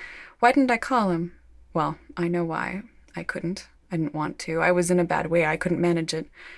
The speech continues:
Sherlock's body would have been in the room with us the whole time if we talked. I wouldn't have been able to bear it. Probably he wouldn't have either.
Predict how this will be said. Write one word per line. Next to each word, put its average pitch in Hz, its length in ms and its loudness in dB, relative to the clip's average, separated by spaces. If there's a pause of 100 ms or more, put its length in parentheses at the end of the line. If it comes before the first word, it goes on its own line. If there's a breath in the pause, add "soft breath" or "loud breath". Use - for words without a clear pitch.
(140)
Sherlock's 175 360 2
body 170 300 2
would 156 120 -2
have 156 100 -6
been 170 120 4
in 175 100 4
the 180 80 2
room 196 200 2
with 180 120 0
us 175 140 0
the 190 100 2
whole 202 160 2
time 202 300 2
if 175 100 0
we 170 80 0
talked. 170 440 -6 (540 loud breath)
I 202 100 0
wouldn't 170 200 2
have 170 60 -4
been 170 100 2
able 165 180 -2
to 165 80 -8
bear 160 240 -4
it. - 140 -10 (1080 soft breath)
Probably 175 300 4
he 170 160 0
wouldn't 160 200 0
have 160 120 -2
either. 175 380 -2